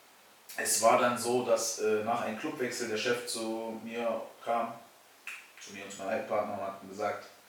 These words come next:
"Wollt ihr nicht mal eine Veranstaltung in einer anderen Stadt machen?" Da war so der Gedanke,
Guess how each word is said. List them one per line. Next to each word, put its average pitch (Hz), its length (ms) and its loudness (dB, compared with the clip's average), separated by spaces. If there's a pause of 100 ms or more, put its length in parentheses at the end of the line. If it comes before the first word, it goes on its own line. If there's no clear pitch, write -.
(240)
"Wollt 95 200 0
ihr 120 80 2
nicht - 140 -4
mal 110 60 -2
eine 107 100 -2
Veranstaltung 107 420 2
in - 60 -4
einer - 80 -2
anderen - 180 -6
Stadt 139 220 4
machen?" 120 300 -4 (1120)
Da 95 140 -6
war 98 180 2
so 98 120 -4
der 98 100 -2
Gedanke, 104 300 -4